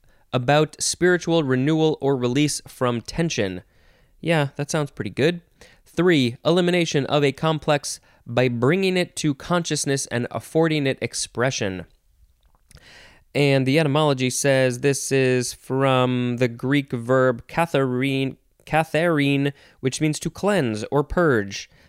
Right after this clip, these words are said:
That's what, uh, purgation, it's all, it's purging. Um, yeah. So catharsis is a good thing. <clears throat> It's very, when you're doing it, it's very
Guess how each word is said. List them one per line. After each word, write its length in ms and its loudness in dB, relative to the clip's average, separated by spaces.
That's 220 -4
what, 320 0
uh, 280 2
purgation, 640 -2
it's 160 -6
all, 160 0
it's 160 -14
purging. 580 0
Um, 480 -2
yeah. 280 2
So 160 0
catharsis 680 0
is 160 0
a 60 -2
good 180 -2
thing. 240 -8
<clears throat> 420 2
It's 240 -2
very, 500 2
when 180 0
you're 80 2
doing 260 2
it, 100 2
it's 140 -2
very 380 2